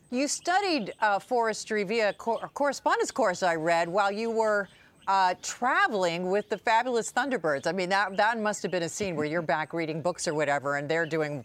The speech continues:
you know, whatever they do. <laughs> Uh, and so then you have turned this twenty-five hundred acres into this tree farm. What happens on that tree farm?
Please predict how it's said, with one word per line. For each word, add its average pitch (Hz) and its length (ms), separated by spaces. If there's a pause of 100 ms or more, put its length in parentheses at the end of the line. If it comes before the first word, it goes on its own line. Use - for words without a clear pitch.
(120)
you 147 80
know, 131 100
whatever 147 300
they 185 180
do. 135 320 (220)
<laughs> - 180
Uh, 269 300 (340)
and 247 180
so 302 160
then 311 300
you 359 160
have 294 160
turned 302 460
this 254 140
twenty-five 254 460
hundred 220 220
acres 185 500
into 185 320
this 185 240
tree - 240
farm. 175 260
What 294 140
happens 254 560
on 170 200
that 160 160
tree 180 180
farm? 120 360